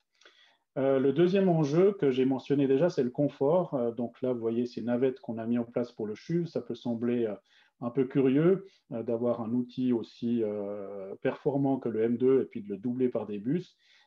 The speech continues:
Alors, il faut savoir qu'avant le port du masque obligatoire, euh, au printemps, à partir de trente personnes dans une rame de deux cent trente,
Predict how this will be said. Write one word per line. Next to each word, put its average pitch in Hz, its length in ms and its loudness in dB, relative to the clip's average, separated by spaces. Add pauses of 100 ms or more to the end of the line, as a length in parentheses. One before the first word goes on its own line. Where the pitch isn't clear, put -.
Alors, 113 120 -8
il 113 40 -10
faut 127 120 -6
savoir 135 300 0
qu'avant 156 600 0
le 135 160 2
port 135 220 0
du 131 100 0
masque 139 320 0
obligatoire, 127 800 0 (380)
euh, 117 240 -2
au 131 100 0
printemps, 147 760 -2
à 117 80 -8
partir - 440 -4
de 113 100 -6
trente 175 420 -2
personnes 143 680 0
dans 110 120 -8
une 113 180 -8
rame 127 280 -4
de 101 100 -10
deux 127 180 -2
cent 135 220 -4
trente, 156 540 -6